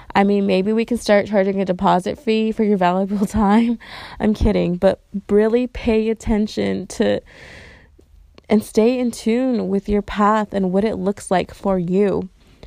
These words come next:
Surround yourself with people who will push you to achieve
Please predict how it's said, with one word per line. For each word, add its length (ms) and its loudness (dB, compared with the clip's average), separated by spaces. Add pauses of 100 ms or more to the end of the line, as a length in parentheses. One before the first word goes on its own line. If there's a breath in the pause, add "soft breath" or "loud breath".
(120)
Surround 500 2
yourself 360 -2
with 140 -8
people 320 -2
who 120 2
will 120 0
push 380 -6
you 300 -2 (180)
to 120 -2
achieve 640 -2